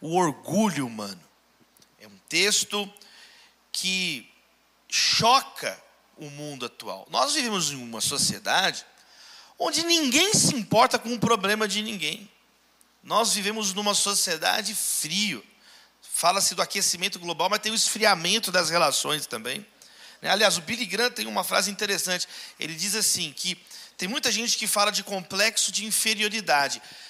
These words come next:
mas a gente tem que falar também do complexo de superioridade, de pessoas que se acham melhores do que a outra. Você já viu como é que é uma pessoa orgulhosa? O orgulhoso não pede licença, ele atropela.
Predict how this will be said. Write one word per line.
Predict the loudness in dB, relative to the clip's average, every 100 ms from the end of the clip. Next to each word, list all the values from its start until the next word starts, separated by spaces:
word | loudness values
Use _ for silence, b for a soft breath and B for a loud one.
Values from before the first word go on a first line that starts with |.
| B
mas | -2 -2
a | -2
gente | -4 -4
tem | -4
que | -2
falar | 0 0
também | 0 -4
do | -6
complexo | -8 -8 0 2 2 0
de | 2
superioridade, | 2 2 2 2 4 4 6 6 6 6 -2 -4 -10 b b b b b _ -14
de | -8
pessoas | -4 0 2 2 4 4 4 4 0 B B B
que | -6 0
se | 0 2
acham | 2 4 0
melhores | -2 -2 -2 -2 -4
do | -8
que | -4
a | -2
outra. | 0 0 -2 -10 -16 _ B B B B
Você | -4 -2
já | -2
viu | -4
como | -6 -4
é | -4
que | -4
é |
uma | -6 -8
pessoa | -4 -4 -2 -6
orgulhosa? | -8 -2 0 0 -2
O | -4
orgulhoso | -4 -2 2 2 2 -4 B B -6
não | -4
pede | 0 0 0 -2
licença, | 0 0 0 -2 -2 -2
ele | -2 -4
atropela. | -2 -2 0 0 0 -2